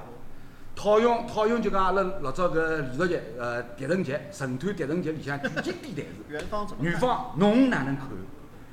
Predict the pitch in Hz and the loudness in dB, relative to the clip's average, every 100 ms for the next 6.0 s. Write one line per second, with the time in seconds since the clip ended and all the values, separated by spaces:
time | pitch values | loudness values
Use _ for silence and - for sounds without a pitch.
0 | - - - - 127 139 147 143 180 180 | -18 -20 -20 -8 -2 2 2 0 2 2
1 | 160 151 156 - - - - 269 254 269 | 2 -2 -4 -12 -18 -14 6 8 10 8
2 | 269 143 147 147 127 131 139 196 262 123 | 4 4 0 -2 -4 -2 -2 0 2 0
3 | 120 - - - - - - - - 131 | -4 -8 -6 -4 -2 -4 -6 -6 -6 -4
4 | 151 - 123 135 143 196 113 98 - - | -6 -6 -2 2 4 4 2 -6 -12 -14
5 | - - 117 123 139 - - 170 214 | -14 -16 -16 -16 -14 -14 -2 0 2